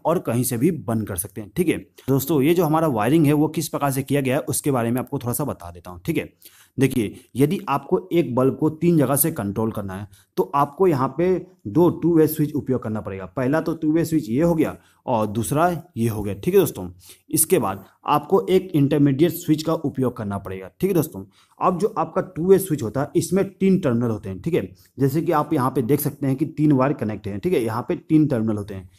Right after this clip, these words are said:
इसी प्रकार से ये भी आपका टू वे स्विच है तो इसमें भी तीन टर्मिनल है, ठीक है दोस्तों।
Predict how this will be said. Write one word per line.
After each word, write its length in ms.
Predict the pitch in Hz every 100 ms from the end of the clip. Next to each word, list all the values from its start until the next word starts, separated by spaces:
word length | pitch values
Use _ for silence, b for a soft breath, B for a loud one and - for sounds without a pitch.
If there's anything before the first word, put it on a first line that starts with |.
| b b -
इसी 180 | - 170
प्रकार 260 | 165 175
से 100 | 160
ये 160 | 131 143
भी 120 | 175
आपका 280 | 135 - 170
टू 280 | 165 160 160
वे 120 | 165
स्विच 320 | 160 120 104 101
है 100 | 92
तो 120 | 117
इसमें 260 | - - 156
भी 100 | 180 - -
तीन 200 | 123 117
टर्मिनल 360 | 110 101 101 101
है, 60 |
ठीक 180 | 101 165
है 60 | 214
दोस्तों। 280 | 151 104